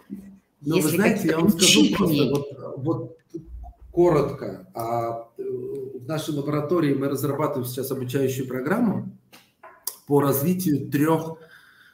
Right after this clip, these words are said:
Speaker 1: как нам кажется, важных софт-компетенций, если не основных софт-компетенций. Это языковые компетенции, это творческие компетенции, и это межкультурные компетенции.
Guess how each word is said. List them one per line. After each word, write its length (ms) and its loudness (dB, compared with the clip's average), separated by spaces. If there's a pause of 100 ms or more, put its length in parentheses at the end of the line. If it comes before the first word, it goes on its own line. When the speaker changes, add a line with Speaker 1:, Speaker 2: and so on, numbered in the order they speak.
(160)
Speaker 1:
как 200 -6
нам 160 0
кажется, 680 0
важных 400 2
софт-компетенций, 840 -4
если 140 -6
не 100 -2
основных 440 0
софт-компетенций. 800 -6
Это 120 -14
языковые 540 -4
компетенции, 580 -2
это 120 -16
творческие 500 2
компетенции, 800 -4
и 100 -8
это 200 -6
межкультурные 800 0
компетенции. 640 -10